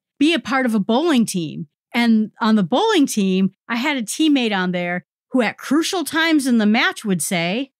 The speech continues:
"You got this." And I always think of that whenever I come up with a tough time,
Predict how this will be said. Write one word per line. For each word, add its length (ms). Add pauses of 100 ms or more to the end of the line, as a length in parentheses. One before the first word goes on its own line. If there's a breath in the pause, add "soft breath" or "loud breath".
(160)
"You 220
got 360
this." 400 (220)
And 140
I 120
always 260
think 240
of 100
that 320 (160)
whenever 280
I 120
come 200
up 140
with 160
a 60
tough 360
time, 520